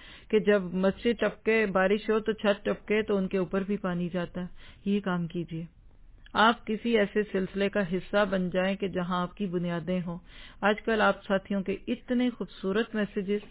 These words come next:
कुछ ना कुछ मेरे तक भी पहुंचते हैं और मैं उनको कहती हूँ, "आप रखते जाएं, मैं रमजान के बाद पढ़ूंगी सारे,"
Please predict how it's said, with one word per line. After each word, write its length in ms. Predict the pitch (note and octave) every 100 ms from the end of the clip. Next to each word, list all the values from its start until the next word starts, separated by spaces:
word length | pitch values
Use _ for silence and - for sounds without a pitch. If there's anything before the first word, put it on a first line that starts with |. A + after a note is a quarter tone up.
| - - -
कुछ 200 | A3 A3+
ना 80 | A3+
कुछ 220 | A3 A3
मेरे 200 | G3 G3
तक 160 | G#3+ G#3
भी 160 | G3+
पहुंचते 400 | G3+ F#3+ F#3 E3+
हैं 80 | F#3+
और 120 | F#3+
मैं 160 | F3+ F#3
उनको 200 | F3 F#3
कहती 260 | F#3 F3+ F3+
हूँ, 60 |
"आप 100 | F3
रखते 300 | F3 - G#3
जाएं, 120 | G#3
मैं 120 | G3+ G3
रमजान 360 | F#3 F3+ F3
के 100 | D#3+
बाद 160 | F3 F3
पढ़ूंगी 420 | - F#3 G#3+ G3+
सारे," 420 | G3 F#3+ G3 A3+